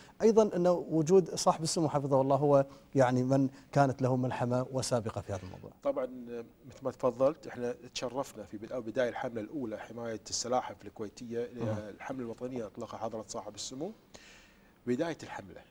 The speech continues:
Speaker 2: حفاظ البيئة البحرية.
Speaker 1: مم.
Speaker 2: استمرينا كل سنة نتشرف في مقابلة صاحب السمو ونسمع توجيهاته
Speaker 1: مم.
Speaker 2: ونقدم له المشاريع اللي احنا راح نق-، نقوم فيها هذه السنة. وصراحة يعني لولا دعم سمو الأمير ولي العهد،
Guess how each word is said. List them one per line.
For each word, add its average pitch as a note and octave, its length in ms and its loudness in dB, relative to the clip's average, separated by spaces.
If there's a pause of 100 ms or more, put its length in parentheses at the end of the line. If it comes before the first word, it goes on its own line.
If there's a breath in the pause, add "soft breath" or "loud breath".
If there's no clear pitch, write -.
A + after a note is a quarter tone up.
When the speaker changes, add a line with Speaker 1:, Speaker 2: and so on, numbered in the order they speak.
Speaker 2:
حفاظ A#2 320 -6
البيئة A2 180 -6
البحرية. G2 460 -12
Speaker 1:
مم. A2+ 120 -8
Speaker 2:
استمرينا C#3+ 720 -2
كل G3+ 240 -6
سنة C3 240 -6
نتشرف B2 720 -2 (640 soft breath)
في C3 100 -6
مقابلة B2+ 380 2
صاحب A#2 360 -4
السمو C#3 400 -6 (340 loud breath)
ونسمع E3+ 380 -2
توجيهاته A2+ 720 -2
Speaker 1:
مم. G#2+ 320 -10 (300)
Speaker 2:
ونقدم B2+ 800 -2
له A3 80 4
المشاريع C#3+ 600 -2 (240)
اللي B2 260 -2
احنا C3 180 -4
راح B2 140 -2
نق-، C3 320 -14
نقوم D3 340 -6
فيها A#2+ 360 -2
هذه G#2 120 -2
السنة. F#2+ 320 -6 (520 loud breath)
وصراحة D3+ 640 4
يعني A#2 580 -4 (280)
لولا C#3 360 4
دعم A2 300 0
سمو A#2 360 -6
الأمير A2 360 -6
ولي G#2+ 140 -2
العهد، A#2+ 340 -4